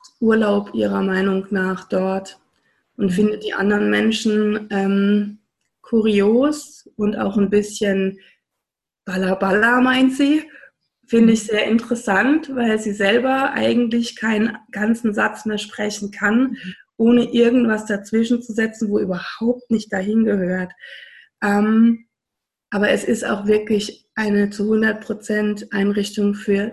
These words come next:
Speaker 1: demenzkranke Menschen. Und, ähm,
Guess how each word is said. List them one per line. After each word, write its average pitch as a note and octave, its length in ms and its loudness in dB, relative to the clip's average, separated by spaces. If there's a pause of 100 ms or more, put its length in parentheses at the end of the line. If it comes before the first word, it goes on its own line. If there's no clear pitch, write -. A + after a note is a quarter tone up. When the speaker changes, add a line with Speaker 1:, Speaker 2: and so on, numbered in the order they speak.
Speaker 1:
demenzkranke G3+ 760 -2
Menschen. G3+ 520 0 (840)
Und, G3+ 420 0
ähm, G3+ 680 -4